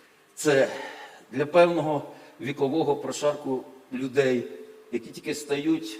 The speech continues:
на роботу після навчання, які з Богом починають серйозні кроки, надію на Бога у всьому.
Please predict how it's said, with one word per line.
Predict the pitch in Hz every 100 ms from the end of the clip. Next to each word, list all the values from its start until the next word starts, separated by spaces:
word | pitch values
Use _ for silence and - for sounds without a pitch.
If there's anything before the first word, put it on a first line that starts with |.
| -
на | 165
роботу | 143 107 120 135 123
після | - 110 113
навчання, | 117 113 - 123 123 113 104 - - -
які | 117 110 156 165
з | 131 113
Богом | 113 170 151 147
починають | 135 - 143 151 143 -
серйозні | - 135 147 143 156 147 - 123
кроки, | - 143 156 - 113 95 - - 113
надію | 120 139 160 180 147
на | 135 139
Бога | 135 127 120
у | 117
всьому. | 110 - 131 110 92